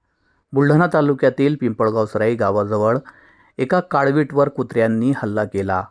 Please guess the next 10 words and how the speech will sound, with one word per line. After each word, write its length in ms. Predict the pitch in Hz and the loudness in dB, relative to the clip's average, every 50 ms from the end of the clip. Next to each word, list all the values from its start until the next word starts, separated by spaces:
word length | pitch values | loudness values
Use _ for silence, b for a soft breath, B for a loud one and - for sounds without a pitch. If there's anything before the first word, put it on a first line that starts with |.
| _ _ | _ _
अशात 340 | - 110 - - 123 110 117 - - - | -18 -18 -10 -6 -4 -4 -4 -6 -6 -6
काही 280 | - 107 104 104 110 110 | -4 -4 -4 -4 -2 -2
लोक 240 | 110 110 - - | -2 -2 -2 -4
धावून 420 | 120 113 113 - 123 127 143 156 151 - | -4 -4 -2 0 0 2 2 0 0 -2
आल्याने 480 | 117 113 113 113 110 110 110 117 127 143 b b b b b b b b b _ | -4 -4 -2 -4 -2 -2 -2 -2 -2 -4 b b b b b b b b b _
कुत्रे 300 | - 143 127 165 151 165 | -8 -4 -2 2 2 2
पळून 360 | 165 - 143 139 143 156 160 | 2 2 2 2 2 2 2
गेली. 360 | 139 117 104 98 101 95 101 107 _ _ _ _ _ _ - | 0 -2 -4 -4 -8 -10 -12 -14 _ _ _ _ _ _ -6
या 220 | 110 113 139 147 | -2 0 0 0
हल्ल्यात 340 | 135 127 120 117 117 123 | 0 -2 0 0 0 0